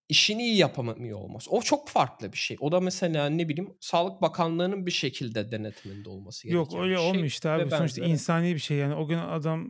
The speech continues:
Speaker 2: uykusunu almamış olsun farklı sonuç olabiliyor. En ufak bir elinin kayması ameliyat sırasında hata oluyor. O incompetent'la alakası yok.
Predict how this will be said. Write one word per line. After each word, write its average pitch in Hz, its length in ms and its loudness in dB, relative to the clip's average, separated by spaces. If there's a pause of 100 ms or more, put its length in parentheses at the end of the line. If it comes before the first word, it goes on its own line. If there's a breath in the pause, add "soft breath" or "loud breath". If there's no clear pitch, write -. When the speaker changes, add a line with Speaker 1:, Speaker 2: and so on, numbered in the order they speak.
(140)
Speaker 2:
uykusunu 175 480 -2
almamış 147 400 0
olsun 185 480 -4 (380)
farklı 156 500 0
sonuç 156 340 -2
olabiliyor. 139 520 -2 (340)
En 185 140 -2
ufak 147 340 -2
bir 160 160 0
elinin 156 320 -2
kayması 139 500 0
ameliyat 147 340 0
sırasında 143 480 -4
hata 151 320 -2
oluyor. 139 220 -2
O 170 100 -2
incompetent'la 170 720 -2 (340)
alakası 151 380 -6
yok. - 140 -10